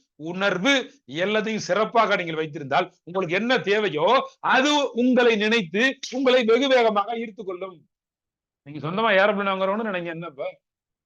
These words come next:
கப்பல் வாங்கணும்னு நினைங்க, என்னப்பா? கப்பல், ஒரு கப்பல் நினைச்சுக்கிட்டு இருக்கோம், நல்ல ஓனர் நமக்கு வந்தா பரவாயில்லன்னு, அப்படியே அங்க போயிருவீங்க நீங்க.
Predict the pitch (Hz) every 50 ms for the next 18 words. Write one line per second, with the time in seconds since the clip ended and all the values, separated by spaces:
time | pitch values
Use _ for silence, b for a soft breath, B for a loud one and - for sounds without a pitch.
0 | _ - 143 135 135 - 214 214 208 208 202 196 208 220 220 190 180 165 151 160
1 | 180 190 165 147 165 165 147 127 151 165 143 127 _ _ _ _ _ _ _ _
2 | _ _ _ _ _ _ _ _ _ _ _ _ _ _ _ _ _ _ _ _
3 | _ _ _ _ _ _ _ _ _ _ _ _ _ _ _ - - 131 131 -
4 | 202 175 151 127 113 107 104 101 110 117 117 117 143 139 165 190 170 160 170 180
5 | 165 180 160 147 156 143 135 117 101 92 - _ _ _ _ _ _ _ _ _
6 | _ _ _ - 117 123 147 156 143 139 143 147 147 135 135 127 123 117 117 117
7 | 113 110 110 110 113 117 104 104 107 117 113 117 113 107 104 101 104 104 98 -
8 | _ _ _ _ _ _ _ _ _ _ _ _ - 127 113 - 160 165 175 165
9 | 147 135 123 117 120 113 110 107 101 95 95 101 110